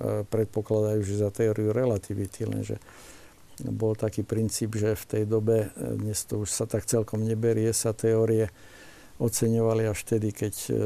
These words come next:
boli podopreté nejakým experimentom. Takže vlastne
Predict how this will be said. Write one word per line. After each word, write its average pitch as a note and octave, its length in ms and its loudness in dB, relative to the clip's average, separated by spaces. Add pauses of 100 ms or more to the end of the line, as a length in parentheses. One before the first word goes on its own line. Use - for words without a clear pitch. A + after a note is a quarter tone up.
(140)
boli G#2 320 -2
podopreté A2 560 -2
nejakým G#2+ 440 -4
experimentom. G#2 760 -4 (880)
Takže A#2+ 320 2
vlastne C#3 720 4